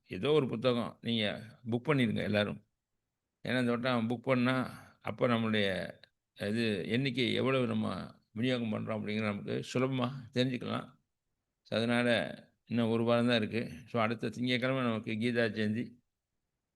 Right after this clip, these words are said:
அன்னைக்கு இது மோட்ச ஏகாதசி. So, நம்ம எல்லாரும் அன்னைக்கு காலையில எல்லாரும் இங்க வந்துடலாம். So, நமக்கு கீதை பாராயணம் பண்ணுவோம்.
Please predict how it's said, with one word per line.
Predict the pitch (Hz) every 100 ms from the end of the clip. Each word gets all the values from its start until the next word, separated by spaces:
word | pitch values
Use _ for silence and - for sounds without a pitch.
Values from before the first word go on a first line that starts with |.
| _
அன்னைக்கு | - 113 110
இது | 110
மோட்ச | 110 117
ஏகாதசி. | 135 117 120 123 107 - 139 - - -
So, | 123
நம்ம | 120 117 113
எல்லாரும் | 113 120 113
அன்னைக்கு | 110 101 98
காலையில | 107 113 117 113
எல்லாரும் | 104 113 113
இங்க | 107 98
வந்துடலாம். | 113 110 120 - _ _ _ _ _ _ _
So, | 110
நமக்கு | 110 107 101 101
கீதை | 120 117
பாராயணம் | 98 110 117 120 110 107
பண்ணுவோம். | 107 120